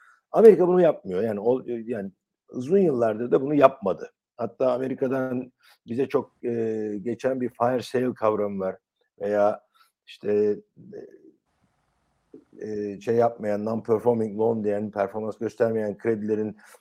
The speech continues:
satışı, bilançodan çıkarılması gibi çok radikal önlemleri alıp bunları uygulayabilen bir bankacılık, e, anlayışı veya sistem var orada. Şimdi bunu yapmadığı zaman,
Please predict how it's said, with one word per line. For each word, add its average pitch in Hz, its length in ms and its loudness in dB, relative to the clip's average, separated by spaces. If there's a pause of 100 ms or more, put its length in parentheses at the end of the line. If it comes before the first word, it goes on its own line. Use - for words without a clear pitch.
(140)
satışı, 127 520 -4
bilançodan 123 500 -2
çıkarılması 127 580 -4
gibi 120 160 -6
çok 165 260 -2
radikal 139 400 4
önlemleri 127 680 -2
alıp 143 300 2 (340)
bunları 147 280 2
uygulayabilen 147 800 4
bir 110 160 -2
bankacılık, 101 480 -2 (160)
e, 101 60 -4
anlayışı 101 600 -2
veya 110 340 2 (200)
sistem 135 500 0
var 107 120 4
orada. 82 380 -2 (460)
Şimdi 139 220 -2
bunu 147 160 2
yapmadığı 190 600 8
zaman, 165 480 2